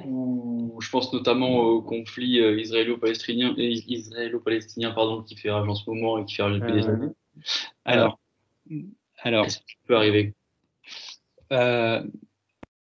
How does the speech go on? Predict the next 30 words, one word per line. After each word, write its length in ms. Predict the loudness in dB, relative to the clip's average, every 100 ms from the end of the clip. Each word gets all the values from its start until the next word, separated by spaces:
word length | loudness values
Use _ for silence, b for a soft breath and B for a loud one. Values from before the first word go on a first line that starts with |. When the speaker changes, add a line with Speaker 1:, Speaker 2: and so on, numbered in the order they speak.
| _
Speaker 2:
a 160 | 0 0
priori, 680 | 0 2 4 6 4 4 -2
non. 360 | 0 2 2 0 _ -20 -14
A 100 | -12
priori, 380 | -8 -4 0 0
justement, 420 | -2 -4 0 0
j'ai 160 | 2 0
essayé 360 | -2 4 6 8
d'éviter, 640 | 4 0 -2 4 4 4 B B B _
euh, 580 | 0 2 0 -2 -2 -4 -6
je 100 | -10
dis 160 | 0 0
essayer 340 | 4 8 8
parce 220 | 6 -2
qu'il 140 | -6 -8
se 60 |
peut 120 | -2
qu'il 180 | 0 4
y 40 | 4
ait 40 |
des 20 |
trous 160 | 2 2
dans 100 | 2
la 120 | 4
raquette, 320 | 2 0 -2 -2
hein, 100 | -6
donc 240 | -6 -12
je, 180 | -12 -10
mais, 340 | -4 0 2
euh, 80 | 2